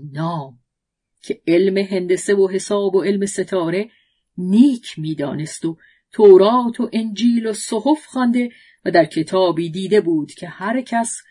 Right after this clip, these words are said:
خاتم سلیمان علیه السلام در انگشت کند، انسیان و جنیان و وحشیان و پرندگان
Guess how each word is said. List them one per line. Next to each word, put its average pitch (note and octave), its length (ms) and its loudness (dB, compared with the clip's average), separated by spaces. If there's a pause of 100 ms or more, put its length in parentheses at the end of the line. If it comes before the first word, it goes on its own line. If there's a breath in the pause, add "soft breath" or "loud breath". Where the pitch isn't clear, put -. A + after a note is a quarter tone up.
(280 soft breath)
خاتم G3 880 0
سلیمان A#3 760 0
علیه C4 360 -2
السلام G#3 760 -2
در E3+ 340 -8
انگشت D#3 680 -4 (100)
کند، F#3 520 -4 (580)
انسیان E3 640 -2
و E3+ 80 -4
جنیان F3 640 -4
و E3+ 40 -6
وحشیان F3+ 640 -4
و F3+ 60 -4
پرندگان E3+ 680 -6